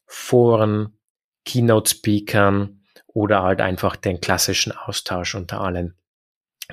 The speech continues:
Leuten. Insgesamt hat sich die Digitalbau vier Hauptthemen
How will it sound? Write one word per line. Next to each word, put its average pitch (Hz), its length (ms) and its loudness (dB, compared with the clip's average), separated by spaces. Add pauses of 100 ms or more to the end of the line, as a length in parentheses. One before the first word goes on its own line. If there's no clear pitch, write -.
Leuten. 95 480 -2 (240)
Insgesamt 120 480 0
hat 104 140 0
sich - 220 -4
die 95 540 -2
Digitalbau 101 680 2
vier 110 720 0
Hauptthemen 143 760 0